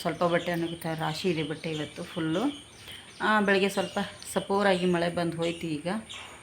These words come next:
ನೋಡಬೇಕು ಫ್ರೆಂಡ್ಸ್, ಏನು ಬಟ್ಟೆ ತೊಳೆದು ಹಾಕಿದ ಮೇಲೆ ಏನಾದರೂ ರೆಸಿಪಿ ಮಾಡಬೇಕು ಇವತ್ತು ಯಾವುದಾದ್ರೂ ಒಂದು.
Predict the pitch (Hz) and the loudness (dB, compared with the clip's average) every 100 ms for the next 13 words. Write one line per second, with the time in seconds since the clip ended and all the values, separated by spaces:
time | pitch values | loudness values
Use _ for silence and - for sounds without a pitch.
0 | - - - - 190 190 202 196 185 175 | -20 -20 -20 -8 0 4 4 2 0 -4
1 | - 175 160 180 175 170 170 165 165 165 | -4 -2 -2 0 0 0 0 0 -2 -6
2 | - 165 175 190 185 180 165 165 170 180 | -4 -2 0 2 2 2 2 0 0 0
3 | 185 175 170 165 170 170 175 170 160 196 | 2 2 0 0 0 0 0 0 -2 -2
4 | 202 175 160 160 170 160 - 170 160 160 | 2 2 2 0 -2 -6 -4 -4 -4 -6
5 | - 175 160 156 165 165 160 156 175 | -4 -2 0 0 -2 0 -2 -2 -4